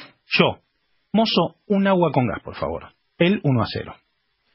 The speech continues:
<laughs> Sigue el diálogo, sigue el diálogo. Yo me empiezo a dar cuenta que estoy frente a un genio. Yo soy un, una rata, ¿no? Yo, yo pensando cuadradamente.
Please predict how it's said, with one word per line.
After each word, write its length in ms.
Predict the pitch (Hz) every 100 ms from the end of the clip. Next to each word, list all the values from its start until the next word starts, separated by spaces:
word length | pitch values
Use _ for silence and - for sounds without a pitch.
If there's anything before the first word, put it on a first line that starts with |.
| -
<laughs> 460 | 202 220 226 214 226
Sigue 180 | 311
el 80 | 240
diálogo, 460 | 214 240 175 160 185
sigue 240 | - 214
el 60 | 175
diálogo. 320 | 202 156 147
Yo 100 | 175
me 60 | 175
empiezo 220 | 165 180
a 40 |
dar 80 | 160
cuenta 420 | 147 185 123 123 120
que 60 |
estoy 200 | 117 143
frente 220 | 139 135 139
a 20 |
un 100 | 139
genio. 320 | - 127 120 120
Yo 140 | 147
soy 140 | 135 139
un, 160 | 139 -
una 220 | 156 139
rata, 280 | 147 120 127
¿no? 100 | 151
Yo, 200 | 160 156
yo 180 | - 147
pensando 520 | 147 147 214 202 190
cuadradamente. 760 | 160 156 160 143 104 98 107